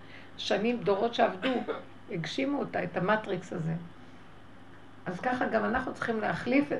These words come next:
לעשות את העולם הבא פה. איך השם, ככה אומר הרבי בונה מפשיסרא, "השמיים שמיים להשם והארץ נתן לבני אדם לעשות ממנה שמיים." שפה יהיה, רב אושר היה אומר, "אוי לו מה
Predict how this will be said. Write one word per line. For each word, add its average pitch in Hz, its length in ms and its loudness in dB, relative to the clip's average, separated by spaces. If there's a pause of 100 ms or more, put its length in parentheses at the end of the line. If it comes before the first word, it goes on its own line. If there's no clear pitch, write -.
לעשות 254 320 4
את 269 140 2
העולם 220 280 6
הבא 214 240 8 (100)
פה. 208 180 8 (1300)
איך 240 180 6
השם, 247 400 8 (340)
ככה 233 220 10
אומר 220 300 6
הרבי 214 380 6 (200)
בונה 208 240 2
מפשיסרא, 185 840 0 (460)
"השמיים 247 460 8
שמיים 220 440 0
להשם 190 420 2
והארץ 226 500 4
נתן 202 360 0
לבני 180 300 2
אדם 214 260 2
לעשות 185 440 4
ממנה 190 400 2
שמיים." 165 440 4 (640)
שפה 269 500 8
יהיה, 214 340 4 (540)
רב 202 160 0
אושר 220 220 6
היה 202 140 6
אומר, 196 220 4
"אוי 220 140 8
לו 214 160 4
מה 202 140 6